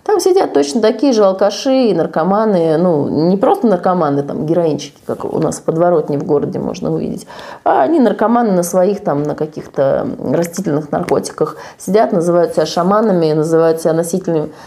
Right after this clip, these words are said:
древнего знания. Да, ну, никакого там нет древнего знания, просто, ну,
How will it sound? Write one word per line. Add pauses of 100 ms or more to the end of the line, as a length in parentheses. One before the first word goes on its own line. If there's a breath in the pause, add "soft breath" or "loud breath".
(120 loud breath)
древнего
знания.
Да,
ну,
никакого
там
нет
древнего
знания,
просто,
ну,